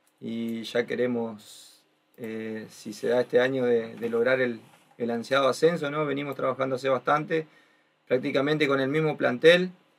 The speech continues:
y también viene una camada de jugadores bastante importante que desde abajo también vienen haciendo su, sus primeras armas. Justamente el último partido contra, contra Ferro, tuvieron la posibilidad dos chicos ahí de sub diecisiete de,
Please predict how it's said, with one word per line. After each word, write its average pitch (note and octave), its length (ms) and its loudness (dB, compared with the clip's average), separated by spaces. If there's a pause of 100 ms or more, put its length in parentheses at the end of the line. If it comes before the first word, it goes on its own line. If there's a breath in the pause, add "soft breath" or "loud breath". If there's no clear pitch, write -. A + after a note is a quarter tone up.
(400)
y B2+ 320 -2
también C#3+ 680 -2 (120)
viene C#3+ 180 -2
una C#3 160 -4
camada C#3 380 0
de C3+ 100 2
jugadores C3+ 360 0
bastante C#3 360 -2
importante D3+ 640 -2
que A#2+ 760 -2 (320)
desde B2 240 2
abajo C3+ 320 2
también C3+ 340 -2
vienen C3 400 -2
haciendo B2+ 380 -6
su, A#2 420 -8
sus B2 120 -8
primeras C3 440 -6
armas. F3+ 520 2 (540)
Justamente C#3 460 -4
el C#3+ 80 0
último D#3+ 320 -2
partido D3 440 0
contra, A#2+ 720 -2 (520)
contra B2 240 -6
Ferro, E3 540 4 (100)
tuvieron C3 240 -2
la B2+ 80 -4
posibilidad B2+ 640 -2
dos B2 160 -2
chicos C#3 300 -4
ahí C3+ 80 0
de B2 300 -4 (420)
sub D3+ 200 -2
diecisiete D3 580 -2
de, B2 420 2